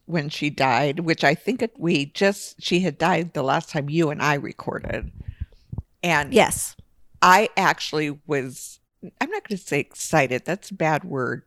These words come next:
Speaker 1: but to hear that there would be ten days of mourning, I was all over that. I was like, "That means there's gonna be ten days of coverage somewhere <laughs> about the Queen and the royal family." And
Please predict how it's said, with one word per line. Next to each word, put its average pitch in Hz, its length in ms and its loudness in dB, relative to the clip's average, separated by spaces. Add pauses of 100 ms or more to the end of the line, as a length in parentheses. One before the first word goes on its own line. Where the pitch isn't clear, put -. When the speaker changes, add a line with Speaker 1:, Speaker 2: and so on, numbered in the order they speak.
Speaker 1:
but 180 260 4 (320)
to - 120 -2
hear 220 360 0
that 185 220 -2
there 170 140 -4
would 147 120 -8
be 143 140 -4
ten 175 500 -2
days 151 420 -4 (100)
of 139 260 -6
mourning, 143 760 -4 (560)
I 185 200 8
was 180 200 -2
all 147 200 2
over 139 180 -4
that. - 380 -6
I 175 120 6
was 156 160 2
like, 147 220 -4
"That 180 280 2
means 175 320 -4
there's 156 240 -4
gonna 151 200 -4
be 139 140 -6
ten 185 460 0
days 165 460 0
of 151 160 -6
coverage 139 760 -4 (220)
somewhere - 840 -2 (260)
<laughs> - 260 -2
about 151 440 4
the 147 80 -4
Queen 123 480 -2 (400)
and 147 200 4
the 139 80 -2
royal 131 280 0
family." - 560 -6 (640)
And 147 380 2